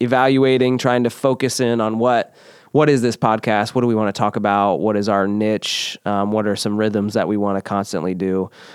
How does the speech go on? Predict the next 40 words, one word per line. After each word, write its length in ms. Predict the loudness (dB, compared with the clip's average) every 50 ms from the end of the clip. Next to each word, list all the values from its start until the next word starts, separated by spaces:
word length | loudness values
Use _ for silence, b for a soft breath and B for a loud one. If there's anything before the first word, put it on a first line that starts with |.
| B B B
Um, 180 | 0 0 2 2
and 100 | 2 2
we 60 | 2
want 320 | 2 4 4 2 2 2 2
our 220 | 2 2 2 0 0
audience 640 | 0 0 0 0 0 -2 -2 -2 -2 -4 -6 -8 -6
to 200 | -6 -4 -4 -4
speak 320 | -4 -6 -4 -4 -4 -4
into 240 | -4 -4 -4 -4 -4
that. 380 | -2 0 -2 -2 -4 -6 -14 -20 b b b b b b b
Um, 540 | -8 -6 -4 -4 -4 -4 -4 -6 -8 -12 -14
so 600 | -10 -4 0 2 2 4 4 2 2 0 -2 -6 _ _ _ _ _
that's 300 | -2 0 0 0 -2 -2
kinda 240 | 0 2 2 4 4
what's 160 | 4 2 2
coming 180 | 0 0 2 2
up. 180 | 2 2 2 2
We're 120 | 0 0
gonna 220 | 2 2 2 2 0
basically 580 | 0 0 2 2 2 2 2 2 2 0 0
launch 520 | 2 2 2 2 4 2 2 0 -2 -6 -4
this 300 | -2 -2 -2 -2 -4 -4
thing 520 | -2 -2 0 0 0 0 -2 -2 -4 -8 -10 B B B B B B B B
and 200 | -2 0 0 0
hope 440 | 0 0 0 2 0 0 -2 -4 -6 -4
that 260 | -2 -2 -2 -2 -2
it 280 | -2 -4 -4 -6 -8 -12
becomes, 840 | -10 -8 -4 -2 -2 0 0 -2 -2 -4 -4 -4 -2 -2 -4 -4 -6 b b b b b b
um, 180 | -2 -2 0
something 380 | 0 0 0 2 2 0 0 0
that 200 | 0 0 0 0
it 240 | -2 -4 -4 -6 -4
continues 400 | -2 -2 0 0 0 0 -2 -2
to 100 | -2 -4
grow 300 | -2 0 0 2 2 2
and 100 | 0 0
grow 300 | 0 0 0 2 2 0
and 120 | 0 0 -2
is 220 | -2 -4 -4 -6
in, 240 | -8 -10 -10 -10 -10